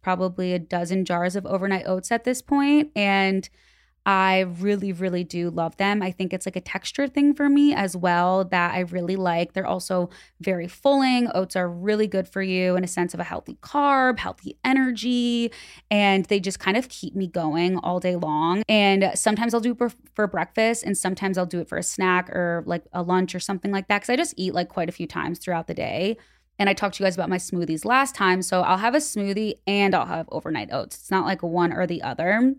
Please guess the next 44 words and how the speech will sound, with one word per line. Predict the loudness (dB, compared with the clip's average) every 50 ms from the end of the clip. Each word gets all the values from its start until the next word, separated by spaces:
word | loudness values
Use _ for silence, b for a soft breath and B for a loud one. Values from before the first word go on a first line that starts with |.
| -4 _
but | 2 2
it's | 2 2
just | 0 -2 -4 -4 -4 -6 -4 -2
so | 0 0 2 2 0 -2 -2
easy | -4 -4 -4 -4 -2 -2 -2 0 0 0
because | 0 -2 -4 -6 -4 -2 -2 -2 -2 -2
you're | -4 -4
just | -4 -4 -6 -6 -8
literally | -10 -6 -2 0 0 0 0 0 -2 -4
putting | -6 -8 -8 -4 -2 -2 -2 -2
crap | -4 -6 -8 -6 -4 -6 -6 -8
together | -8 -8 -4 -4 -2 -2 0 2 2 4 4 2 2 0
and | 0 0 2 2 0 -2 -4 -10 _ _
putting | -2 0 2 2 2
a | 2
lid | 0 0 2
on | 0 0 0
it, | 0 0 0 -2 -4 _ _ _
putting | -2 0 2 4 4
it | 2
in | 2 0
the | -4
fridge. | -8 -8 -8 -8 -8 -10 -12 -16 _ _ _ _
So, | -12 -6 -2 2 2 2 2 2 -2
so | -2 0 2 2 2 2 0
easy. | -4 -8 -8 -6 -6 -4 -4 -2 -2 -2 -4 -6 B B B B B
What | B -2 -2 0
I | 2 2 0 2
found | 2 2 2 2 0 -2
that | -4 -4 -2
I | 0 -2
really | -2 -2 -2 -2 -2 -2 -2
like | 0 2 2 2 2 0 -2
is | -4 -6 -4
just | -4 -6 -4 -4
basically | -2 -2 -2 -2 0 0 0
doing | 0 0 0 -2 -2
kind | -2 -2 -2 -2
of, | -2 0
like, | 0 0 0 0 -4 -10 _ _ _ _ _ _
equal | -4 -4 -2 0 2 2 2 2
parts | 0 -6 -8 -4 0 0 2 2 0 0 -4 -6 -8 -8 -8 -4 0
oats | 2 4 4 4 2 0 -4 -6 -8
to | -8 -10 -10